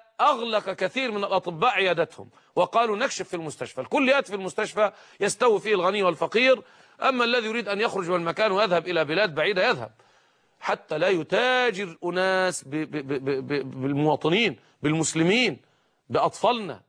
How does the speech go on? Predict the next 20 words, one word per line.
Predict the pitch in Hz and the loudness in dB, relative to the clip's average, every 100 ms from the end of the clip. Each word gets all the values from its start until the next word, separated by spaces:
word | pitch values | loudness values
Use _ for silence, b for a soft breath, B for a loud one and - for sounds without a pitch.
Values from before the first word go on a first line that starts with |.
| - | -10
بجيلنا، | 151 185 240 185 104 107 | -4 0 0 -2 -6 -6
بأبنائنا، | 135 160 147 240 208 135 92 | -4 -2 0 -2 -2 -8 -8
بآبائنا، | 147 147 160 247 214 131 | -4 -2 0 0 0 -6
بأمهاتنا، | - 160 160 165 269 202 175 b b - | -8 -6 -2 0 0 -2 -10 b b -4
بالبشر. | 170 156 240 277 220 151 b b b b b b _ | -4 0 0 2 0 0 b b b b b b _
حرام | - 190 277 220 | 0 2 2 0
أن | 208 | -6
تتحول | - 175 151 247 247 208 | -6 -8 -2 0 2 0
المستشفيات | 185 180 - 165 - 240 247 214 | 0 -6 -8 -8 -2 0 0 0
إلى، | 226 220 220 b b _ | 2 2 0 b b _
إلى | 190 185 | 0 0
م-، | 180 170 | 0 -4
مشاريع | 170 143 175 240 | -6 -2 0 0
استثمارية. | 202 185 - 170 214 156 127 - | -2 -4 -2 -2 0 -2 -2 -2
أحسن | - - 156 | -2 -4 -10
استثمار | 151 151 - 185 175 | -10 -14 -2 0 0
نقول: | 180 | 2
"عايزين | 151 156 | 0 0
نعمل | 170 147 | -4 -4
مستشفى، | 131 147 139 - | -6 -6 -6 -10